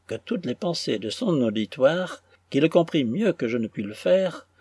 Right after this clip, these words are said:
coururent toutes au devant de sa réflexion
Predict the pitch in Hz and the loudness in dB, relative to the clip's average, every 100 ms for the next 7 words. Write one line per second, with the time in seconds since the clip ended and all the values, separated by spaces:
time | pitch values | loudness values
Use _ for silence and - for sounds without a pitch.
0 | _ _ - 175 151 151 135 - 214 - | _ _ 2 6 6 6 4 0 -2 0
1 | 120 131 131 135 110 104 135 - - 120 | 0 2 6 6 4 0 0 2 0 -4
2 | - 101 - 196 | -10 -8 -2 -2